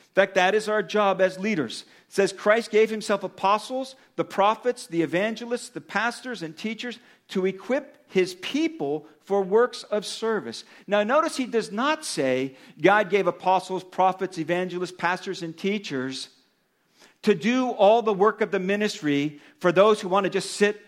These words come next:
give their money, and evaluate how well they're doing. He says, no, the leadership of the church's responsibility is to train and educate and to equip the people of the church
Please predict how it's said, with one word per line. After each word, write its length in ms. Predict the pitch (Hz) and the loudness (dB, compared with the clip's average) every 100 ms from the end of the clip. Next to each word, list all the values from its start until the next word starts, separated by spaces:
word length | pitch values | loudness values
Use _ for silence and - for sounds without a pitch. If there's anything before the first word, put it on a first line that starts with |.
| _ | _
give 200 | 139 214 | 4 4
their 120 | 202 | 4
money, 400 | 196 165 160 160 160 - | 2 0 0 -2 -4 0
and 140 | 175 | 2
evaluate 500 | 160 185 196 165 156 | 6 6 6 4 2
how 160 | 160 156 | 2 4
well 160 | 160 | 4
they're 140 | 156 151 | 4 4
doing. 360 | 196 160 101 - - - - - _ - _ _ _ _ _ _ _ _ _ _ _ _ _ _ | 4 4 -6 -14 -20 -20 -20 -20 _ -20 _ _ _ _ _ _ _ _ _ _ _ _ _ _
He 60 | 165 | -14
says, 100 | 175 | -4
no, 180 | 190 151 - - | -4 -4 -20 -2
the 100 | 180 | 0
leadership 520 | 175 262 320 - 233 | 2 0 0 0 -2
of 120 | 202 | -2
the 80 | 175 | -4
church's 520 | - 233 262 262 190 | -4 -4 -4 -8 -8
responsibility 1200 | 185 - 202 208 202 180 156 262 240 127 117 120 _ _ _ _ _ _ _ _ _ | -10 -6 -4 -4 -6 -10 -4 -2 -2 -4 -6 -8 _ _ _ _ _ _ _ _ _
is 140 | 156 | -8
to 140 | - 175 | -6 -10
train 600 | - - 185 196 226 247 _ _ _ | -10 -6 -4 -4 -6 -10 _ _ _
and 180 | 131 127 | -12 -8
educate 760 | 156 190 214 233 - 170 165 _ - | -2 -2 -2 -10 -6 -4 -6 _ -14
and 160 | 143 | -14
to 160 | - 147 | -8 -8
equip 680 | 151 - - 226 226 - _ | -8 -8 -2 -2 -2 -18 _
the 120 | 135 165 | -4 -4
people 840 | 165 - 285 320 320 156 139 127 _ _ | -4 -8 -4 -4 -4 -6 -6 -10 _ _
of 140 | 151 135 | -12 -8
the 80 | |
church 480 | 135 - 117 123 - | -8 -6 -8 -8 -14